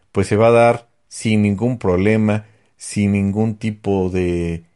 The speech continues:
eh, de inconveniente, eh, y con ello pues se va a dar de una forma tal como lo habíamos planteado, cuando en la, eh, práctica, en la realidad, pues tenemos que ir mejorando ese plan,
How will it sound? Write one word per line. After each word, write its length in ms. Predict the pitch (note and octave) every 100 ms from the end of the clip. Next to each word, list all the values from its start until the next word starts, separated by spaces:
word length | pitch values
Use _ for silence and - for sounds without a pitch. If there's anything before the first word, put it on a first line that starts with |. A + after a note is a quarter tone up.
| _ _
eh, 460 | - - - - D#2+
de 120 | F2
inconveniente, 1080 | F2+ F2 F2 F2 F#2+ A2+ A#2+ G#2+ A2 G#2+ - _ _ _ _ _
eh, 400 | - F2+ F2 E2+
y 80 | G2+
con 240 | G2+ G2 G2+
ello 240 | G2+ G#2+
pues 120 | F#2+
se 60 | F#2
va 140 | F2+
a 20 |
dar 160 | F#2+ G2
de 80 | G2
una 140 | F#2
forma 500 | F2 F#2 F#2+ G2 E2+ - _ _
tal 240 | - A#2 A2+
como 220 | G#2+ F#2+
lo 80 | F2
habíamos 380 | F2 F#2+ F#2+ -
planteado, 560 | D#2+ D#2+ F2+ E2 D#2+
cuando 260 | - D#2+ E2
en 80 | D#2+
la, 240 | E2 D#2+ _ _ _ -
eh, 380 | F2 D2+ - G#2 _
práctica, 560 | G2 G2+ - G2+ -
en 80 | F2+
la 100 | E2
realidad, 600 | E2 E2 E2+ F2 G2 G#2+ _ _ _ _
pues 160 | F#2+
tenemos 460 | - F#2 G2+ A2+ G#2+
que 160 | - F#2
ir 340 | G2+ A2+ A2 _ _
mejorando 720 | - F#2+ - - G2 A2 G#2+ G2
ese 200 | - E2
plan, 400 | F#2+ G2 G2